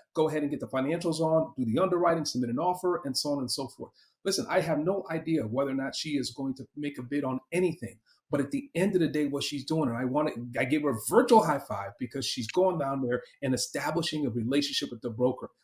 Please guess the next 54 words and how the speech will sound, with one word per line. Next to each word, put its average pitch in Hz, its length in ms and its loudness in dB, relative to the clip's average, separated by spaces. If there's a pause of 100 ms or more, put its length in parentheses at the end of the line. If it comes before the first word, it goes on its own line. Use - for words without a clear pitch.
(160)
He 151 120 0
sees 139 300 0
that 113 200 0
she's - 360 -2
serious. 170 420 4
She - 140 -4
went 123 180 -2
down 127 140 -4
with 104 80 -8
a - 20 -16
broker - 260 -2
credibility 139 560 -2
package, 143 280 0
say, 107 180 -6
"This 143 120 -2
is - 60 -2
my 131 140 -2
acquisition 143 460 -2
criteria. 147 440 0
These 139 220 0
are - 20 -6
the 139 120 -4
things 143 200 0
that 135 80 -2
I'm 135 120 0
interested 139 260 -6
in 117 120 0
buying, 143 380 0 (200)
you 135 100 2
know, 131 160 4
a 123 40 -2
certain 143 280 0
number 143 180 2
of 110 80 -4
units 147 320 0
and 90 140 -8
vintage 143 400 -2
and 127 100 0
so 143 200 6
on 139 80 4
and 127 100 -2
so 165 200 2
forth." 127 280 0 (240)
And 123 160 0
now 139 240 2
he 131 120 0
keeps - 360 -6
that. 104 160 -2 (300)
And 151 140 2
for 156 140 0
whatever 214 460 6
the 160 80 2
market 127 400 2
does, 143 400 4